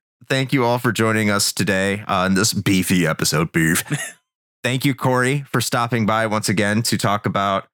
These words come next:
Speaker 1: talk about Lunar, uh, a Lunar game. And, uh, it's always a joy having you on here. So say, thank you so much for stopping by, man.
Speaker 2: Yeah, thanks for having me. I mean, it's, it's just great to be able to talk about this game,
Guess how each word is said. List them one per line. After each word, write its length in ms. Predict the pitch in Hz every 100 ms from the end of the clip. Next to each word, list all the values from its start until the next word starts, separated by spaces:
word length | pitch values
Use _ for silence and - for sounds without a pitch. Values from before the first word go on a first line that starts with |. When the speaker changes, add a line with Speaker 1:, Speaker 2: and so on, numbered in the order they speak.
| _ _ -
Speaker 1:
talk 160 | 104 104
about 240 | 107 -
Lunar, 440 | 92 95 95 101 - 117 - -
uh, 180 | 87 80
a 40 | 85
Lunar 260 | 95 92
game. 380 | 92 87 85 82 - -
And, 400 | 87 82 78 -
uh, 160 | - 80
it's 140 | 87 -
always 260 | 95 92
a 40 | 87
joy 300 | 92 87 85
having 340 | 90 82 82
you 140 | 85 82
on 200 | 80 78
here. 280 | 78 78 71
So 540 | - 85 80 76 73 _ _ _ _ _ -
say, 200 | 98 95
thank 340 | - 90 85
you 40 | 90
so 140 | 92
much 220 | 95 104
for 120 | - 87
stopping 380 | - 85 92
by, 180 | 82 95
man. 260 | 71 71 87 _ _ _ _ -
Speaker 2:
Yeah, 320 | 107 156 113
thanks 240 | 110 113
for 80 | 101
having 220 | 101 123
me. 100 | 98
I 100 | 98
mean, 160 | 127 175
it's, 280 | 180 180 -
it's 180 | 170 143
just 220 | 117 -
great 220 | 87 82
to 240 | 87 80 73 _ _ _ -
be 100 | 101
able 180 | 95 80
to 60 | 85
talk 300 | - 92 87
about 200 | 87 85
this 200 | 92 87
game, 380 | 90 90 85